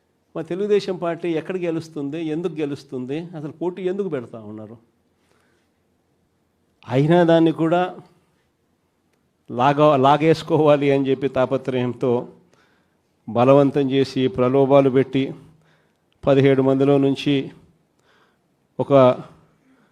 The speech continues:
ఐదు మందిని లాక్కొని చివరికి వైసీపీ పన్నెండు, తెలుగుదేశం పార్టీ ఎనిమిదికి వచ్చినారు. అక్కడ కూడా ఆ ఎన్నిక కూడా ఇప్పటికీ మెజారిటీ మనమే కాబట్టి ఎన్నిక ఎప్పుడైనా మనమే గెలవాలి. ఆ ఎన్నిక కూడా జరగకోకుండా ఏకంగా పోలీసుల సమక్ష-,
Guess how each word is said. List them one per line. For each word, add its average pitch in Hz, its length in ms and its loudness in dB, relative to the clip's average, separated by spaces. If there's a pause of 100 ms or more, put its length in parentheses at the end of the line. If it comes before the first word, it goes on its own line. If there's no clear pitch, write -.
(360)
ఐదు 139 200 6
మందిని 139 320 0
లాక్కొని 135 400 0
చివరికి 131 640 -4 (680)
వైసీపీ 143 440 2
పన్నెండు, 143 800 -2 (220)
తెలుగుదేశం 139 500 2
పార్టీ 127 300 -6
ఎనిమిదికి 117 440 -2
వచ్చినారు. 110 400 -12 (1120)
అక్కడ 190 400 2
కూడా 208 360 6
ఆ 202 40 6
ఎన్నిక 190 360 0
కూడా 185 260 -2
ఇప్పటికీ 175 400 -2
మెజారిటీ 170 480 -2
మనమే 160 340 -6
కాబట్టి 151 400 -4
ఎన్నిక 147 260 -8
ఎప్పుడైనా 156 380 -2
మనమే 147 340 -2
గెలవాలి. 117 440 -8 (920)
ఆ 127 200 2
ఎన్నిక 165 360 2
కూడా 170 200 -4
జరగకోకుండా 151 840 -4
ఏకంగా 143 380 -6
పోలీసుల 170 640 -6
సమక్ష-, 143 380 -8